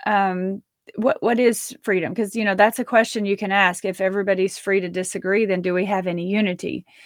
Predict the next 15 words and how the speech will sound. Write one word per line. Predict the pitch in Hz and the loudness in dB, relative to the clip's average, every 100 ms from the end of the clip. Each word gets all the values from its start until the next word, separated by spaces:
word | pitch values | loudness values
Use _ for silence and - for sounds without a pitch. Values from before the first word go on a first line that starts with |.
| - - - | -20 -10 2
And | 226 | 6
there | 247 | 8
actually | 294 320 - 262 220 | 6 4 2 2 6
is | 233 233 214 - _ | 6 6 2 -8 _
a | 208 | 0
document | 190 202 202 202 202 175 165 - | 4 4 4 2 -2 -2 -4 -6
called | - 208 180 180 185 _ _ _ _ _ | -2 2 4 2 -2 _ _ _ _ _
Instruction | - 208 208 - - 214 226 254 - 277 254 254 285 - _ - _ _ _ _ _ _ _ _ _ _ _ _ _ _ | 0 0 0 -6 -6 4 4 4 0 4 6 6 4 -2 _ -20 _ _ _ _ _ _ _ _ _ _ _ _ _ _
on | 214 214 208 | 6 6 6
the | 208 - | 4 2
Ecclesial | 196 - 247 247 240 240 | 0 0 2 2 2 2
Vocation | 220 202 208 202 208 202 | 4 2 4 -2 0 -4
of | - 185 180 | -2 -2 -2
the | 180 | -4
Theologian. | - 190 180 202 262 240 220 151 190 | 0 0 2 4 4 2 0 0 -4